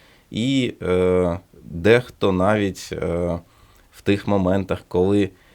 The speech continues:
вони б могли там виїхати, наприклад, з родинами, вони все одно залишаються чекати Україну, тому що хочуть першими зустріти українських військових,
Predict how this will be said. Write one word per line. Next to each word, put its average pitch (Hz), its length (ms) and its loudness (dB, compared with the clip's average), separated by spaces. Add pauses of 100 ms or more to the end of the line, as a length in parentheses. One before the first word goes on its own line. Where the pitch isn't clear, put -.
(160)
вони 90 460 -2
б 92 100 -8
могли 92 300 0
там 90 200 0
виїхати, 90 520 0
наприклад, 85 400 -4
з 82 80 -8
родинами, 87 640 0 (400)
вони 95 180 -2
все 98 220 -2
одно 101 260 0
залишаються 87 540 -2
чекати 85 380 -4
Україну, 110 460 -2
тому 92 240 -4
що 92 140 -8
хочуть 90 340 -6
першими 90 460 -2
зустріти 82 800 -6 (100)
українських 80 640 -6
військових, 92 720 -2